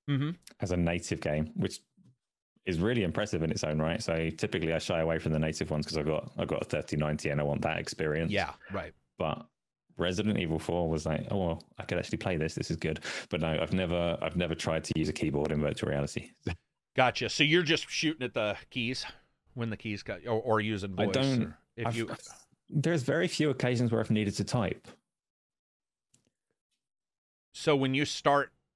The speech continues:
Speaker 1: O B S for streaming, you do it without putting the headset on?
Speaker 2: Yes.
Speaker 1: I see. <gasps> I gotta ask you, do you ever use the
Speaker 2: Mm.
Speaker 1: screen dragging, uh, uh, O B, O V R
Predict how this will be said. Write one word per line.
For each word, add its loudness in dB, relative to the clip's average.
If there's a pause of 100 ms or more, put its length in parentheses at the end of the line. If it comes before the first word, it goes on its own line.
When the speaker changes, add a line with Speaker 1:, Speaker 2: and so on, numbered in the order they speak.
(140)
Speaker 1:
O 6
B 2
S -2
for -6
streaming, 0
you 0
do 2
it 2
without -2
putting -6
the -4
headset -8
on? -18 (640)
Speaker 2:
Yes. 0 (180)
Speaker 1:
I -14
see. -20 (100)
<gasps> -20
I -12
gotta -14 (100)
ask -10
you, -20 (260)
do -8
you 0
ever 2
use -2
the 2
Speaker 2:
Mm. 4
Speaker 1:
screen -2 (100)
dragging, -2
uh, -4
uh, 0
O 4
B, -6
O 2
V -4
R 2